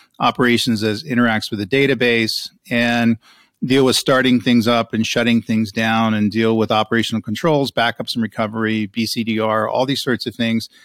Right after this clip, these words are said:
at the, at, at an abstract layer that's able to span across the various cloud providers. Again, you have to think about the clouds that you're running,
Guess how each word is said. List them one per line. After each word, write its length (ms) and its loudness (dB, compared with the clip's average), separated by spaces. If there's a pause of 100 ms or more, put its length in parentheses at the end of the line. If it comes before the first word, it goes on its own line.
(360)
at 120 0
the, 260 2
at, 240 -2 (100)
at 300 0 (120)
an 160 2
abstract 640 0
layer 420 0 (240)
that's 220 -2
able 180 2
to 60 -4
span 320 0
across 320 -2
the 80 -6
various 280 -2
cloud 300 0
providers. 380 -4
Again, 240 4
you 80 4
have 80 -2
to 100 -2
think 180 -2
about 220 0
the 60 -10
clouds 320 0
that 80 -8
you're 140 -6
running, 560 -2